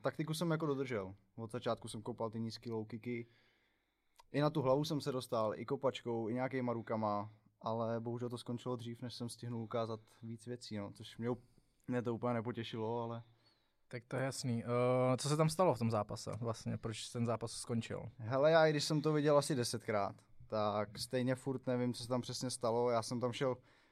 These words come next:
Speaker 1: změnil jsem tam vlastně pohyb a on zrovna kopal low kick, jestli to bylo, jestli to bylo z důvodu tohodle, že mu tam to koleno do protipohybu nějak šlo. Ani nevím, co s tím, eh, jako ve finále měl.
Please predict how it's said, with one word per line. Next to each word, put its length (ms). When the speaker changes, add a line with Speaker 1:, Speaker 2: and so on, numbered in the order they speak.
Speaker 1:
změnil 300
jsem 160
tam 120
vlastně 260
pohyb 420
a 360
on 220
zrovna 260
kopal 320
low 140
kick, 180
jestli 180
to 120
bylo, 400
jestli 180
to 100
bylo 580
z 140
důvodu 320
tohodle, 460
že 260
mu 80
tam 180
to 100
koleno 500
do 120
protipohybu 680
nějak 220
šlo. 300
Ani 120
nevím, 180
co 100
s 40
tím, 280
eh, 40
jako 340
ve 100
finále 360
měl. 320